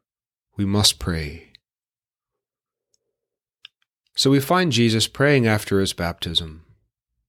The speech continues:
before he elects his disciples, while he is transfigured before them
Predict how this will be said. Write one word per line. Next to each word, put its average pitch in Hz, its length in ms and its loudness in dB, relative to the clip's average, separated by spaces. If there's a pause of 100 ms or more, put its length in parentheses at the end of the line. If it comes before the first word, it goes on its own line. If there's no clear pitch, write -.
(120)
before 113 280 0
he 113 80 4
elects 113 380 2
his 117 160 -2
disciples, 120 760 -4 (840)
while 135 140 4
he 143 100 4
is 139 140 4
transfigured 151 720 2
before 135 400 0
them 80 320 -10